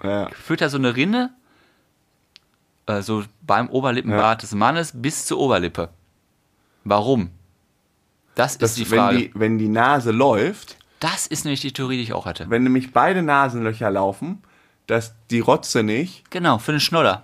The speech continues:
Speaker 1: Ja, dass die dann so abläuft.
Speaker 2: Genau, das habe ich mir auch gedacht.
Speaker 1: Ja.
Speaker 2: Und meinst du, ist das richtig?
Speaker 1: <laughs> Aber wenn du dir das auch gedacht hast, wahrscheinlich nicht.
Speaker 2: Ja, ich auch. Ja.
Speaker 1: Ja, warte mal, dann hab ich noch, komm ich noch mit einer anderen Theorie.
Speaker 2: Kommst
Speaker 1: Frauen
Speaker 2: du?
Speaker 1: haben das auch, ne?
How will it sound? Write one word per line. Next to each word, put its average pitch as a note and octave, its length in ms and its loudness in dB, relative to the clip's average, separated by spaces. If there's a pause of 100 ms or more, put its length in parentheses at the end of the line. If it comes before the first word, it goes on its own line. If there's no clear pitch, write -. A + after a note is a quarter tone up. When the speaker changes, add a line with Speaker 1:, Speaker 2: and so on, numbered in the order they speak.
Speaker 1:
Ja, A2+ 280 -2
dass A#2 120 -2 (180)
die B2+ 120 -2
dann C3 180 2
so C3+ 100 2
abläuft. G2 680 0
Speaker 2:
Genau, B2 260 4
das C#3 220 0
habe E3+ 100 0
ich - 80 -6
mir D3+ 120 2
auch C#3 120 2
gedacht. F2+ 480 -4 (140)
Speaker 1:
Ja. G2 200 0
Speaker 2:
Und C#3+ 240 2
meinst B2 300 0
du, F#3 40 -2
ist - 120 -2
das - 220 -4
richtig? A#2 540 -2 (220)
Speaker 1:
<laughs> - 560 2
Aber C3 120 2
wenn C3 140 6
du E3+ 120 -2
dir G#3 140 6
das - 140 4
auch F3 180 4
gedacht F3+ 320 -2
hast, G3+ 140 0
wahrscheinlich D#3 400 0
nicht. - 320 -6
Speaker 2:
Ja, D3+ 180 6
ich F3 240 2
auch. E3+ 160 0 (340)
Ja. C3 120 6
Speaker 1:
Ja, B2+ 200 6
warte D#3 160 2
mal, C#3 140 4
dann B2+ 140 4
hab C#3+ 100 0
ich D3 100 -4
noch, C3+ 160 -2
komm D3 140 -2
ich C#3+ 60 -2
noch C#3+ 60 -2
mit C3+ 80 -4
einer A#2 120 -4
anderen G#2+ 300 -2
Theorie. F#2+ 360 -4 (140)
Speaker 2:
Kommst D3 240 0
Speaker 1:
Frauen F3 220 4
Speaker 2:
du? E3+ 40 0
Speaker 1:
haben E3 100 -2
das C#3+ 160 -4
auch, F#2+ 260 -2
ne? A#2+ 240 -6